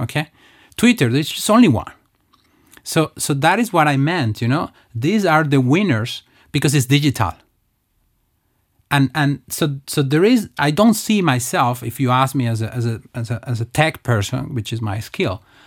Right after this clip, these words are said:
I don't see that you can break that in two, you know, and have competitive products because it's just the, the market will, will shift to one and stay there.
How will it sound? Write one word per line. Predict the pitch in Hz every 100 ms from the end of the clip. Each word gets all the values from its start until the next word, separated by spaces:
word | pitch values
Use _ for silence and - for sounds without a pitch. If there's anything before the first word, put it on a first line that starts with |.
| - _ -
I | 139
don't | 160 214 -
see | - 190 196
that | 147
you | 127 135
can | 135 127
break | 113 147 202 -
that | 107
in | 104
two, | - 214 190 98 _ _ _ _ _ _ _ _ _ _
you | 127
know, | 127 151 -
and | 131
have | 151 180
competitive | - 139 - - 143 127
products | - 202 143 104 - - _
because | 147 139 143 -
it's | 147 -
just | 170 - - _ -
the, | 135 135
the | 139 135
market | 131 151 175 190 143
will, | 165 208 139
will | 156 190
shift | - - - 196 - -
to |
one | 131 107 110 202 - _ _ _ _ -
and | 151 143
stay | - - 180 170
there. | 101 73